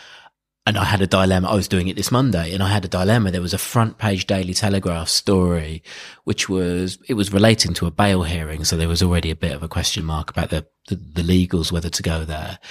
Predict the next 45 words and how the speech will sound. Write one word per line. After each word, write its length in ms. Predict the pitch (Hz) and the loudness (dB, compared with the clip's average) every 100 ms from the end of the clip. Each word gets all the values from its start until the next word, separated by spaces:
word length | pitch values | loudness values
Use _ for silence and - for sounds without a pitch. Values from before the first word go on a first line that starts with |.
| - - - _ | -16 -16 -18 _
But 200 | 98 87 | 0 2
I, 760 | - 101 101 98 98 95 95 98 _ _ _ | 2 4 4 4 2 0 -4 -6 _ _ _
in 140 | 110 104 | 0 4
the 120 | 113 | 4
end, 420 | 95 92 104 131 - | 4 2 0 -2 0
I 80 | 107 | 0
was 160 | 92 | 2
weighing 280 | 107 104 95 | 4 4 4
up 160 | 90 95 | 2 0
whether 180 | 92 | 0
to 140 | 92 101 | 0 0
make 240 | 90 82 | 0 0
it 80 | - | -4
one 120 | 92 | -4
of 60 | 90 | -4
the 60 | |
topics 400 | 87 95 87 - | -4 -4 -4 -6
I, 100 | 87 - _ | -6 -8 _
I 220 | 98 87 - _ | -4 -4 -4 _
talked 260 | 117 98 - | -2 -2 -2
about. 240 | 82 78 - - - - | -4 -4 -10 -20 -16 -2
And 100 | 95 | 2
I 100 | 104 | 2
felt 340 | - 117 113 | 2 2 2
I 80 | 110 | 0
just 180 | 101 - | 0 -4
couldn't 400 | - 123 120 - _ _ | -2 0 0 -2 _ _
trust 720 | - - 110 98 - - - - | -6 0 0 2 0 -2 -8 -14
the 240 | - 110 | -8 -6
thrust 520 | 98 - 101 95 - 95 | -4 0 0 2 0 -4
of 120 | 104 | -6
that 180 | 95 - | -4 -4
story 840 | - 107 104 95 76 69 113 - - - - _ | 0 4 4 4 0 -6 -8 -10 -20 -20 -20 _
enough 340 | 104 101 101 - | 2 4 2 0
to 100 | 107 | 2
make 300 | 101 95 - | 4 2 0
it 160 | - | -4
something 300 | - - 104 | 0 0 0
that 100 | 92 | -4
I 80 | - | -4
could 200 | - 92 | -4 0
then 160 | 98 95 | 2 2
confidently 580 | - 92 - 90 90 92 | 0 -2 -4 -6 -4 -2
talk 320 | 120 110 - | 0 2 0
about. 540 | 85 80 82 92 - | -4 -6 -6 -6 -8